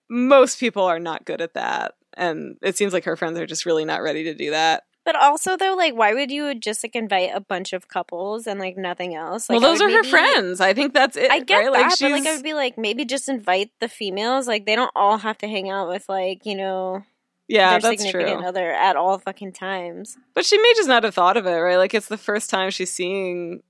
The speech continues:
Speaker 1: most of these people since her husband died. She's just like, "Do the thing that we always did."
Speaker 2: Yeah, but, like, I mean, Maggie's going through it still.
Speaker 1: Yeah.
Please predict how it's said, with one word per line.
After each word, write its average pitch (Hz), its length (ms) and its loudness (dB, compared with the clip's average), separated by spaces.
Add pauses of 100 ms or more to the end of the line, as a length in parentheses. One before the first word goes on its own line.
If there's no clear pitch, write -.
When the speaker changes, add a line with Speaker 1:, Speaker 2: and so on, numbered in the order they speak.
Speaker 1:
most 180 280 -2
of 165 60 -12
these 170 160 -6
people 160 640 -4
since - 480 -4
her 180 120 -6
husband 165 380 -4
died. 151 400 -2
She's - 200 -2
just - 140 -12
like, 170 220 -2
"Do 185 140 2
the 180 80 0
thing 170 200 -4
that 156 80 -6
we 160 120 -2
always 160 280 -2
did." 196 380 -2 (240)
Speaker 2:
Yeah, 208 400 4 (160)
but, 226 200 0
like, 220 160 0
I 233 100 2
mean, 226 520 0 (320)
Maggie's 208 840 -4 (360)
going 185 340 0
through 202 300 -2
it 185 180 0
still. 180 260 -4
Speaker 1:
Yeah. 185 300 -2